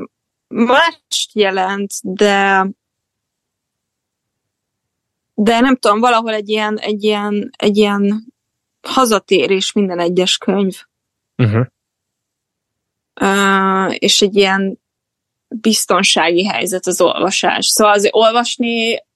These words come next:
Speaker 1: luxus.
Speaker 2: Már hogy
Speaker 1: Szerintem.
Speaker 2: milyen,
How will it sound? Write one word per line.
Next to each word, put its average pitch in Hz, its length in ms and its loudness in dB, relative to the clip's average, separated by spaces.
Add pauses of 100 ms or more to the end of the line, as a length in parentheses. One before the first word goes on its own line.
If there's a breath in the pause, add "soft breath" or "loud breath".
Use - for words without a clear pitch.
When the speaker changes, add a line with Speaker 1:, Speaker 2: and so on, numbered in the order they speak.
(440)
Speaker 1:
luxus. - 800 -4 (1800)
Speaker 2:
Már 110 280 0
hogy - 0 -
Speaker 1:
Szerintem. 110 180 2
Speaker 2:
milyen, 98 400 2